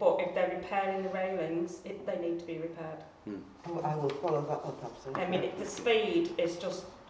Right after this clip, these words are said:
Speaker 1: unbelievable. I know we've had bad weather,
Speaker 3: Mm.
Speaker 1: but there was one man, I was on the field, up on the park for fifteen minutes,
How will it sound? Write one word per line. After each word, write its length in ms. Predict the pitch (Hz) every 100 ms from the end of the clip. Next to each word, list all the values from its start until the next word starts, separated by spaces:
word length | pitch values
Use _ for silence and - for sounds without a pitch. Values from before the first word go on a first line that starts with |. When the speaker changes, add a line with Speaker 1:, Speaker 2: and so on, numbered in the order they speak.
| -
Speaker 1:
unbelievable. 680 | 175 170 160 156 156 - -
I 80 | 196
know 140 | 220
we've 120 | 208
had 200 | - 180
bad 200 | - 156 151
weather, 240 | 139 -
Speaker 3:
Mm. 60 | 160
Speaker 1:
but 300 | - 143 - - - - - - - - - - - - -
there 100 | - 190
was 140 | 175
one 360 | 202 226 233 233
man, 200 | 214 202 -
I 120 | 202
was 120 | 196
on 120 | 226
the 60 | 240
field, 400 | - 170 165 165 -
up 320 | - - -
on 120 | 196
the 40 | 247
park 400 | - 175 - 185
for 80 |
fifteen 460 | 170 202 202 196 190
minutes, 380 | 156 156 -